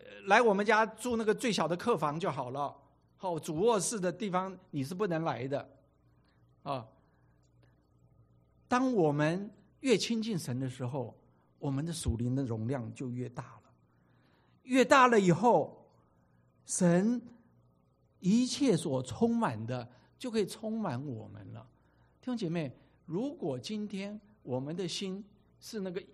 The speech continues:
瓢羹的一瓢的话，神就充满了我们一瓢。如果我们是一个杯子，我们就是充满一个杯子。如果我们是一个大水缸的话，神就充满我们一个大水缸。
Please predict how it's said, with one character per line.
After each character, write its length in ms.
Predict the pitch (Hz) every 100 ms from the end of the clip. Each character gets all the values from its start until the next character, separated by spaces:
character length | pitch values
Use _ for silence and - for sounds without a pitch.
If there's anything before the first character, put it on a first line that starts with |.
| -
瓢 180 | - 147
羹 200 | 170 190
的 60 | 196
一 120 | 208
瓢 300 | 175 123 120
的 100 | 139
话， 260 | 123 123 -
神 280 | _ - 127
就 120 | 165
充 220 | 170 175 185
满 160 | 160
了 160 | 117 135
我 140 | 143
们 120 | -
一 80 | 156
瓢。 320 | 165 - 113 - _ - - -
如 100 | 294
果 260 | 302 226
我 120 | 233 185
们 120 | 240
是 160 | 240
一 60 | 240
个 80 | 233
杯 260 | - 233
子， 240 | 196 180 151 -
我 100 | -
们 140 | 180 214
就 140 | 240
是 220 | 202 196 151
充 240 | - 208
满 180 | 202 143
一 80 | 156
个 120 | 165
杯 260 | 170 170
子。 200 | 170 160 - - _ _
如 200 | - 233
果 280 | 226 170 143 - - _ _
我 160 | - 160
们 120 | 165
是 160 | 185 226
一 60 |
个 80 | 180
大 180 | 175 180
水 200 | 139 120
缸 240 | 117 147
的 80 | 151
话， 240 | 127 120 107
神 340 | - - 117
就 220 | 131 143 -
充 300 | - 143 156
满 180 | 131 110
我 160 | 127 117
们 240 | 123 123
一 60 | 127
个 140 | 123
大 240 | - 135 110
水 200 | - -
缸。 220 | - 113